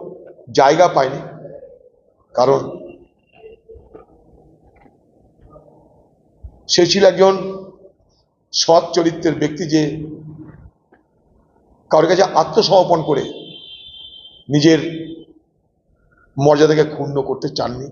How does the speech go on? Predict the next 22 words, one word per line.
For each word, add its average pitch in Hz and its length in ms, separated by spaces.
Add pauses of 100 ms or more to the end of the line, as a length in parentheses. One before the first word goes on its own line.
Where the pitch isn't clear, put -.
(1400)
যদি 160 180
নিজের 185 260
মর্যাদাকে 185 380
ক্ষুণ্ণ 190 280
করে 190 160
তিনি 185 140 (100)
আত্মসমর্পণ 185 560
করতেন 180 400 (380)
স্বার্থান্বেষী 170 960 (600)
মানুষগুলোর 143 480
কাছে, 135 260 (1200)
তাহলে 139 220
কিন্তু 143 200
তার 135 160 (120)
আজকে 123 360 (200)
এই 127 100
দুরবস্থা 123 480
হতো 113 220
না। 135 140 (1200)
তার 165 140
মৃত্যুর 165 320
পিছনে 202 200